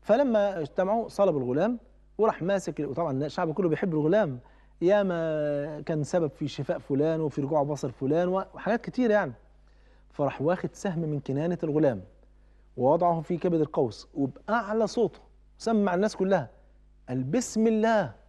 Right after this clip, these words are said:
رب الغلام"، ضرب السهم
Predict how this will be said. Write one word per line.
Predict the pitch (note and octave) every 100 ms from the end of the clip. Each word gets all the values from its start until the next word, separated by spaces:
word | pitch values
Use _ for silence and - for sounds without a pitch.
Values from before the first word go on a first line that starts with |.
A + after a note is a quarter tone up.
| _ _ _ - _ -
رب | C#3+ A3+ F3 F3
الغلام"، | A#3+ G#3+ G#3 A3 A3+ E3 G#2 - _ - _ - _
ضرب | C#3 G3 G#3+
السهم | F#3 - B3+ G#3+